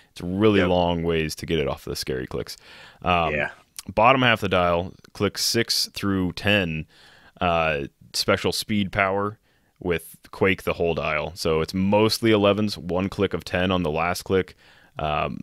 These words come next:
Speaker 1: mostly eighteen defense, but two clicks of seventeen on click seven and eight, and it's invuln from click seven to ten. And then you've got, uh, Empower from click six to ten, uh, jumping back up to four damage on click ten.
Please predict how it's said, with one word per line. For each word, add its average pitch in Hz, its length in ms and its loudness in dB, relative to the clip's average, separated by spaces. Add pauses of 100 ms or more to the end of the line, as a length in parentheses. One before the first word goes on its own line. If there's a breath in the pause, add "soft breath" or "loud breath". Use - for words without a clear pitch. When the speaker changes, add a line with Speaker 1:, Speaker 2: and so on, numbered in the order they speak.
(140)
Speaker 1:
mostly 92 540 0
eighteen 95 380 -2
defense, 92 500 -2
but - 260 -4
two 98 200 -2
clicks - 280 -4
of 73 120 -6
seventeen 87 580 -2
on 71 80 -4
click - 200 -6
seven 82 300 -2
and 78 160 -4
eight, 71 280 -6 (120)
and 69 160 -8
it's 69 240 -8
invuln 82 460 -2
from 76 140 -8
click 78 220 -6
seven 78 420 -4
to 67 260 -8
ten. 92 420 -2 (420 soft breath)
And 80 120 -6
then 82 60 -4
you've 80 120 -6
got, 80 320 0 (120)
uh, 71 300 -8
Empower 82 640 -2
from 78 260 -6
click 78 200 -4
six - 380 -4
to 76 220 -4
ten, 73 400 -6 (520 soft breath)
uh, 67 220 -6 (180)
jumping 85 360 -2
back 80 260 -2
up 80 140 -4
to 78 60 -10
four 76 380 -4
damage 76 680 -6 (220)
on 73 160 -6
click - 260 -6
ten. 76 340 -4